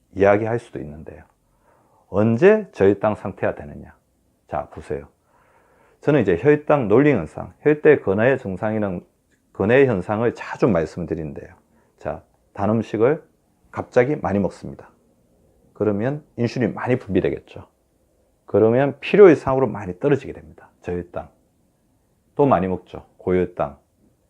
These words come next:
저혈당. 고혈당, 저혈당, 고혈당, 저혈당. 이 혈당이 이렇게 고혈당과 저혈당을 거내뛰게 하는 현상을 롤링 현상이라고 하는데, 이것은 고혈당 음식을 먹었기 때문에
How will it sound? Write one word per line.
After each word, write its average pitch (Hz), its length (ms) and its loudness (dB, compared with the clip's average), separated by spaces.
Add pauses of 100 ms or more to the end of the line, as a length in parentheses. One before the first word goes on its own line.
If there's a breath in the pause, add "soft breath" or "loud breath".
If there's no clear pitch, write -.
(480)
저혈당. 82 580 -4 (580)
고혈당, 135 600 4
저혈당, 110 520 0
고혈당, 101 560 0
저혈당. 87 600 -6
이 113 100 2
혈당이 151 420 2
이렇게 120 460 0
고혈당과 110 600 2
저혈당을 92 760 -4 (640 soft breath)
거내뛰게 135 420 4
하는 92 200 0
현상을 80 580 -6 (440)
롤링 117 420 4
현상이라고 82 540 -8
하는데, 76 420 -14 (260 soft breath)
이것은 147 320 4
고혈당 127 480 2
음식을 117 340 -2
먹었기 143 460 2
때문에 71 400 -8